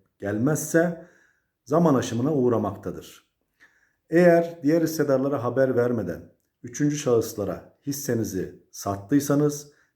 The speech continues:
ve hissedarlardan bir tanesi bunu sonradan öğrenmişse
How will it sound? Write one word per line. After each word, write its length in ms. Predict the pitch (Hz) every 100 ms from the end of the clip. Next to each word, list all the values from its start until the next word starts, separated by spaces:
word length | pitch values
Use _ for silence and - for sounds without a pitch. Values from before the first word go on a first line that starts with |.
| _
ve 200 | 110 135
hissedarlardan 840 | 139 - 151 139 123 107 95 90
bir 180 | 123 131
tanesi 500 | 110 101 87 - 87
bunu 380 | 113 101 78 -
sonradan 520 | - 92 104 135 151
öğrenmişse 840 | 151 147 147 147 143 - 151 151